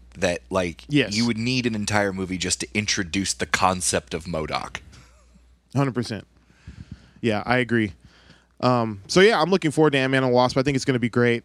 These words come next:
Speaker 2: Um,
Speaker 1: I think
Speaker 2: there was
Speaker 1: so.
Speaker 2: a trailer that played at, uh, Comic-Con, but it's not online yet. So
Speaker 1: For Ant-Man and the Wasp?
Speaker 2: um, yeah.
Speaker 1: Oh, they
Speaker 2: There
Speaker 1: did
Speaker 2: was
Speaker 1: the
Speaker 2: a tr-,
Speaker 1: same
Speaker 2: there was
Speaker 1: thing.
Speaker 2: a teaser that screened, yeah.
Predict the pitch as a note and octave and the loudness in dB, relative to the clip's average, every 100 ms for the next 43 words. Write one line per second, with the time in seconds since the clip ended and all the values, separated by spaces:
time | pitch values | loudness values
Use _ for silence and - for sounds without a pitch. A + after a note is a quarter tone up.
0 | - B2 B2 A#2 A2+ C#3+ D3+ D3+ - D3+ | -2 2 4 2 4 4 4 2 2 2
1 | D3 C3+ C3 - C3+ B2+ B2 A#2+ A#2 A#2 | 4 2 0 2 2 4 4 4 2 0
2 | - A#2+ A#2 A#2 A2 A2+ A2+ A#2 A2 G2 | 0 0 0 -2 0 0 0 -2 -2 -2
3 | G#2+ G2 G2 G2 G2 F#2+ - - G2+ G2 | -4 -2 -4 -4 -4 -4 -8 -8 -4 -4
4 | G2 G#2+ G2 G#2 G#2+ G2+ G2 G2+ F#2+ F#2+ | -4 -4 -4 0 0 4 4 4 -2 -6
5 | - _ _ _ _ _ _ _ _ C#3+ | -12 _ _ _ _ _ _ _ _ 2
6 | G#2+ - _ _ D3 A2+ - - - C3 | 2 -4 _ _ -2 -2 -4 -10 0 2
7 | C#3 B2+ - D3+ D3+ D#3 D3 C#3+ C#3 B2 | 4 4 2 6 6 6 4 2 2 2
8 | A#2 A2+ - - A#2+ A2 G#2+ A#2 | 2 0 -4 -2 0 0 0 -2